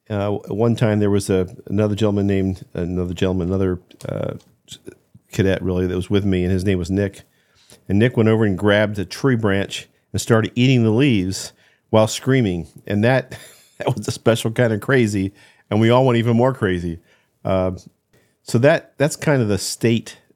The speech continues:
that we had to get our, our, our way in. And, uh,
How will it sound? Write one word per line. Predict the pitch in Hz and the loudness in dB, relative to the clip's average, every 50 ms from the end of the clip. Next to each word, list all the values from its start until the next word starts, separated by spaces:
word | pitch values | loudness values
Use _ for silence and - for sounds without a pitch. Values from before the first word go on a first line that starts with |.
| _ | _
that | - 101 | -8 -4
we | 101 98 95 | -2 0 2
had | 104 95 92 | 2 2 2
to | 92 | 0
get | 87 95 92 | 0 0 0
our, | 90 87 87 - - | 0 0 -2 -4 -6
our, | - 87 87 - - | -6 -6 -4 -4 -2
our | 98 92 | -4 -2
way | 92 95 90 90 90 82 | -2 0 0 0 0 -2
in. | 80 80 85 - _ _ _ _ _ _ _ _ | -2 -4 -8 -12 _ _ _ _ _ _ _ _
And, | - 98 95 95 95 92 95 92 104 | -2 0 0 2 0 0 0 0 2
uh, | 98 95 92 92 90 | 2 2 2 0 -4